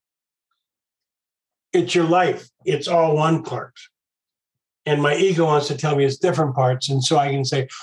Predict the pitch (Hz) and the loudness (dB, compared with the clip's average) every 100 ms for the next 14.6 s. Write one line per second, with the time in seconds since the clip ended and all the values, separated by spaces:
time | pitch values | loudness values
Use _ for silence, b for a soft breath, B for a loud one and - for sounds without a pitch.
0 | B 185 185 175 190 190 214 226 - 208 | B 0 2 2 2 2 0 -2 0 2
1 | 196 165 151 143 135 170 180 123 120 127 | 2 2 0 -2 0 2 2 0 -4 -10
2 | b b b b 180 185 175 - 220 - | b b b b 2 2 2 0 0 0
3 | 214 208 143 117 - 185 175 127 - _ | 0 2 2 -2 -4 0 0 0 -8 _
4 | _ _ _ _ _ _ _ _ _ _ | _ _ _ _ _ _ _ _ _ _
5 | _ _ _ _ 170 165 - 208 185 - | _ _ _ _ 0 0 2 0 2 0
6 | 196 180 151 147 135 131 127 147 151 - | 2 2 2 2 2 0 0 0 -2 -4
7 | _ 208 208 247 214 135 - - - _ | _ 0 0 0 0 -2 -8 -20 -20 _
8 | _ _ _ _ _ _ - 170 160 135 | _ _ _ _ _ _ 0 2 2 2
9 | 196 240 - 190 147 120 107 127 _ _ | 2 0 0 2 2 -2 -6 -18 _ _
10 | _ _ b b b b 143 139 - 208 | _ _ b b b b -2 -2 -2 0
11 | 226 214 196 165 156 151 127 135 - - | 2 2 4 2 2 0 -2 -6 -4 -2
12 | 151 - 139 123 160 _ _ B B B | -2 -2 -4 -6 -12 _ _ B B B
13 | 165 143 160 196 202 196 180 170 156 147 | 0 2 2 2 2 0 0 2 2 2
14 | 190 190 127 151 - | 2 2 0 -6 -12